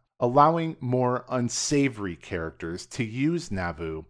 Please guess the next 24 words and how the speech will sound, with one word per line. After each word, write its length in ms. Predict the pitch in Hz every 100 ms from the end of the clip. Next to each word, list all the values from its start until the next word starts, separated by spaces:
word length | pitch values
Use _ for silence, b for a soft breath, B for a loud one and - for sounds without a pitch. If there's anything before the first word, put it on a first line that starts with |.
| -
as 160 | 110 101
a 120 | 104
safe 440 | - 135 131 120
haven 680 | - - 143 135 90 80 76
to 120 | - -
commit 420 | 107 95 90 -
crimes, 680 | - 143 147 98 82 85 -
provided 920 | 127 107 143 208 185 98 92 90 -
they 160 | 113 117
merely 420 | 104 98 90 92
said 400 | 85 - 98 80
that 220 | 87 82
they 100 | 87
were 160 | 73 73
Mormon. 560 | 80 117 143 95 73 - _ _ _ _ _
When 160 | 107 98
the 80 | 147
Rajneeshis 1040 | 92 90 85 104 120 175 - 107 101 -
were 120 | 98
faced 380 | - 110 92 -
with 220 | 95 -
this 160 | 101 -
same 400 | - 104 90 82
problem, 640 | - 147 160 95 87 85